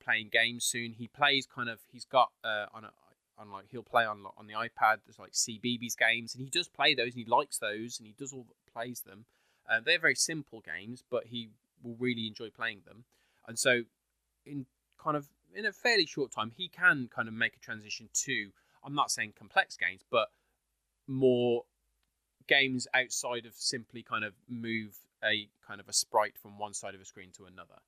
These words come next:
Um, and that's kind of, that's where kind of I've been really enjoying seeing those things and be able to plan for the future in terms of things I could look at. I mean,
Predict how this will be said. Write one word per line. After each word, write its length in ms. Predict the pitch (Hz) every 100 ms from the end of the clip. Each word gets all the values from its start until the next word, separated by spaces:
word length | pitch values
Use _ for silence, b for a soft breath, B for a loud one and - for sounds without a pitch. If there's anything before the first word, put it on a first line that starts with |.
| b b b b 110
Um, 360 | 104 101 98 _
and 160 | 113 117
that's 240 | 143 -
kind 180 | - 127
of, 140 | 113 - _ _ _ _ _ _ -
that's 260 | 143 -
where 280 | 135 123 117
kind 180 | - 110
of 60 | 104 -
I've 280 | 123 127 113 -
been 200 | 113 107
really 260 | 123 113
enjoying 380 | 107 104 120 107
seeing 480 | 104 - 139 127 117
those 160 | 110 104
things 200 | 113 107
and 140 | 113
be 60 | 143
able 120 | 175
to 120 | 139
plan 340 | - - 127 117
for 120 | 107
the 80 | 101
future 480 | - 101 - 90 92 _ _
in 60 | 117
terms 220 | 110 101
of 80 | 101 _ -
things 200 | 107 104
I 60 |
could 140 | - 104
look 200 | 101 _
at. 260 | - _ b b
I 80 | 143
mean, 240 | 147 147